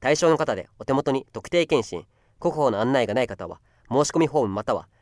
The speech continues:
電話で健康増進課にご連絡ください。先に申し込みフォームの二次元コードが掲載されています。ページ番号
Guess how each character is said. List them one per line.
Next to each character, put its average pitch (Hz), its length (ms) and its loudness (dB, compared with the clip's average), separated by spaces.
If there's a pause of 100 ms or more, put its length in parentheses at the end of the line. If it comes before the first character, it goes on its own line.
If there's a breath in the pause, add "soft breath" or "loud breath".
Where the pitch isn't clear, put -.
電 127 180 2
話 131 120 4
で 131 100 -6 (160)
健 147 200 -2
康 160 140 4
増 151 140 4
進 139 180 0
課 123 120 -2
に 123 140 -6
ご 107 100 -6
連 127 100 2
絡 139 120 2
く 135 100 -6
だ 123 80 -2
さ 110 100 -6
い。 90 100 -10 (640)
先 143 260 -2
に 98 140 -6 (120)
申 131 180 2
し - 40 -4
込 160 100 0
み 165 80 4
フ 151 80 2
ォ - 20 4
ー 120 40 2
ム 110 60 0
の 92 220 -6
二 113 80 -4
次 113 60 -6
元 165 180 6
コ 165 120 4
ー 127 40 6
ド 104 80 -2
が 98 80 -6
掲 123 160 0
載 120 160 0
さ 123 120 0
れ 113 60 0
て 120 80 -2
い 110 60 4
ま 110 120 4
す。 - 260 -14 (640)
ペ 156 160 6
ー - 20 2
ジ 160 100 -2
番 131 200 6
号 90 200 -6